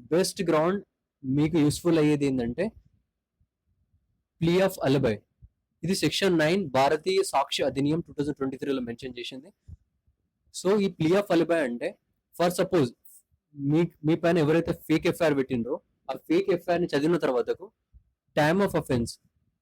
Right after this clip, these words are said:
example, మీరు సికింద్రాబాద్లో సెవెన్ థర్టీకి మీరు అఫెన్స్ చేసినట్లు అక్కడ రాసిండ్రు. So, రియాలిటీలో మీరు సికింద్రాబాద్లో లేనేలేరు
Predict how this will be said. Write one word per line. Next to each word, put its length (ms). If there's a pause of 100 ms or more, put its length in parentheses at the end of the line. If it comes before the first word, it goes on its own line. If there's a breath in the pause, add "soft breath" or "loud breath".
example, 460 (600)
మీరు 220 (260)
సికింద్రాబాద్లో 640 (100)
సెవెన్ 300
థర్టీకి 880 (100)
మీరు 140 (160)
అఫెన్స్ 260
చేసినట్లు 360
అక్కడ 220
రాసిండ్రు. 380 (720)
So, 80 (560)
రియాలిటీలో 540 (580)
మీరు 200
సికింద్రాబాద్లో 680
లేనేలేరు 420